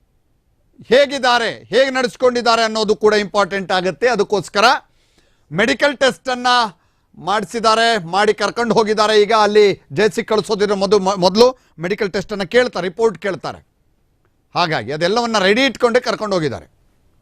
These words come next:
ನಾಲ್ಕು ಇನ್ಸ್‌ಪೆಕ್ಟರ್‌ಗಳ ನೇತೃತ್ವದಲ್ಲಿ ಟೈಟ್ ಸೆಕ್ಯೂರಿಟಿ ಹಾಕಲಾಗಿದೆ.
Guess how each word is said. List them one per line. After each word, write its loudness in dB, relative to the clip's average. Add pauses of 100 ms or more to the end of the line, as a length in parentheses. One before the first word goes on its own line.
(840)
ನಾಲ್ಕು 2
ಇನ್ಸ್‌ಪೆಕ್ಟರ್‌ಗಳ -2
ನೇತೃತ್ವದಲ್ಲಿ 0
ಟೈಟ್ -4
ಸೆಕ್ಯೂರಿಟಿ -4
ಹಾಕಲಾಗಿದೆ. -2